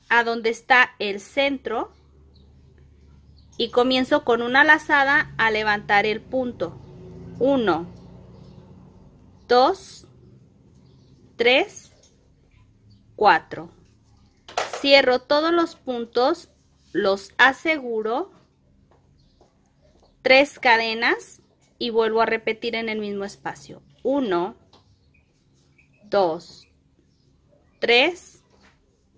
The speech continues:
cuatro. Cierro todos los puntos, los aseguro, paso a donde tengo el punto que va a dividir un motivo de otro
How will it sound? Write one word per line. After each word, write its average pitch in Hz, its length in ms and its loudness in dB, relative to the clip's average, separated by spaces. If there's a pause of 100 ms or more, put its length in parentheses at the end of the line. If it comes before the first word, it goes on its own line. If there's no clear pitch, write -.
(500)
cuatro. 175 600 -2 (680)
Cierro 202 600 0
todos 285 400 2
los 311 240 -2
puntos, 262 760 -2 (100)
los 175 500 -4
aseguro, 254 1040 0 (1120)
paso 262 320 4
a 254 60 2
donde 214 280 -6
tengo 226 600 -4
el 311 240 -2
punto 240 680 -4 (1700)
que 214 140 0
va 214 120 6
a 220 60 6
dividir 233 560 -4
un 233 180 -8
motivo 247 440 -4
de 277 180 2
otro 294 480 -2